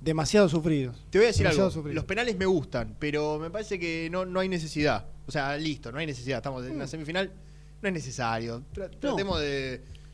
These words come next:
Speaker 1: ¿Te
Speaker 2: a
Speaker 1: podés
Speaker 2: los nove-, a los noventa minutos tratemos de en los noventa
Speaker 1: te,
Speaker 2: definir.
Speaker 1: te podés, te pones a mirar un partido como neutral?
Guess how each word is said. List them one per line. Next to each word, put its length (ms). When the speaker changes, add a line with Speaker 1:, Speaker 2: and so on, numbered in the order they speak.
Speaker 1:
¿Te 100
Speaker 2:
a 20
Speaker 1:
podés 140
Speaker 2:
los 140
nove-, 220
a 100
los 100
noventa 320
minutos 400
tratemos 360
de 80
en 80
los 140
noventa 720
Speaker 1:
te, 80
Speaker 2:
definir. 460
Speaker 1:
te 100
podés, 320
te 120
pones 280
a 80
mirar 240
un 120
partido 340
como 160
neutral? 480